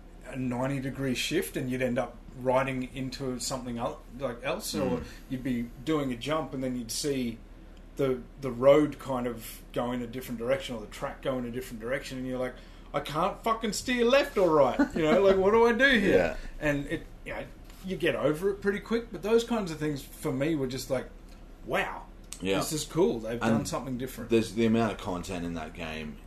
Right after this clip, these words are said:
Speaker 2: is such that if you could only buy one game a year, that would be a good contender for
Speaker 1: Yeah.
Speaker 2: it, 'cause it's, like, consistent.
Speaker 1: And they made it really fun.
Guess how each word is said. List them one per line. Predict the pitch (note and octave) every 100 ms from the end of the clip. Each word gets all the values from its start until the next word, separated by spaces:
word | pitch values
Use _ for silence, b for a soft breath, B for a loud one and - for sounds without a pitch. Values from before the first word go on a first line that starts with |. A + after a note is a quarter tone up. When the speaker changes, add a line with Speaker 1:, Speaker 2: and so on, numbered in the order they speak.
| -
Speaker 2:
is | E2+ E2+ D#2
such | - - - E2 D2 - E2
that | D#2 C#2+ - - - - - F#2
if | F2
you | F2 E2+ E2+ -
could | F2+
only | F2 E2+
buy | D2+ D#2
one | D2+ D2+ D#2
game | D2+ D2
a |
year, | D2+ D2+ C#2+ C#2+ B B B B - -
that | E2 D2 D#2+
would | E2+
be | D#2+ D2+
a |
good | D2 E2 -
contender | D#2 D2 D#2 D2+
for | C3
Speaker 1:
Yeah. | - -
Speaker 2:
it, | -
'cause | F2+ E2+
it's, | D#2+ -
like, | D#2+ D2+ D#2 D2+ - - - -
consistent. | G2+ E2+ - F2+ - E2 C#2+ -
Speaker 1:
And | D#3+ F3
they | E3+
made | D#3+ F3+
it | D#3+ C3
really | B2+ C#3 C#3 B2+
fun. | - B2 A2+